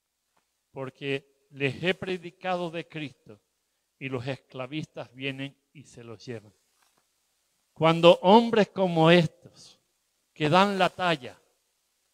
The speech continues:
que han dejado todo y van a otros países a predicar el Evangelio,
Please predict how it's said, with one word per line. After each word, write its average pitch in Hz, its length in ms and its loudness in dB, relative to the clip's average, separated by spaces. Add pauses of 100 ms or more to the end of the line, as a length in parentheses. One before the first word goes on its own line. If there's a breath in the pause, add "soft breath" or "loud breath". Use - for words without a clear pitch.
(220)
que 185 160 4
han 226 160 8
dejado 202 460 4
todo 190 420 -4
y 156 80 -6
van 185 220 -2
a 180 60 -2
otros 180 360 -2
países 151 580 -14 (600)
a 196 180 6
predicar 208 500 4
el 226 140 4
Evangelio, 202 840 4